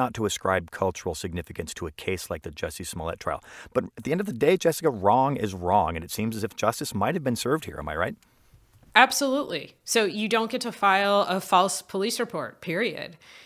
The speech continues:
Speaker 2: And that should really be the end of the story. As you said, obviously we're grappling with very real issues dealing with systemic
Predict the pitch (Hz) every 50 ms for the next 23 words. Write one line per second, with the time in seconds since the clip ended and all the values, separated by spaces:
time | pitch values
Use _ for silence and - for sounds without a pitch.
0 | - _ _ _ - - 180 175 170 170 165 170 170 170 156 175 - _ _ -
1 | - 156 175 180 180 - - - 208 170 151 156 175 185 180 185 196 156 185 180
2 | 180 170 - 170 170 175 160 165 151 - - 196 180 160 151 143 170 156 160 190
3 | 180 147 _ _ _ _ _ _ - - - - 208 196 190 180 175 160 - -
4 | - - - _ _ - 180 185 190 190 208 - - 196 190 170 151 160 143 -
5 | 170 156 151 151 - 170 160 156 151 151 147 151 135 131 131 131 160 170 170 180
6 | 180 180 170 165 151 156 151 147 143 147 - 147 147 - - 156 151 147 143 -
7 | - 156 151 151 147 147 147 143 135 135 151 143 143 143 139 - _ - - -
8 | _ _ _ - - 180 165 - - 165 160 156 160 156 151 156 - 156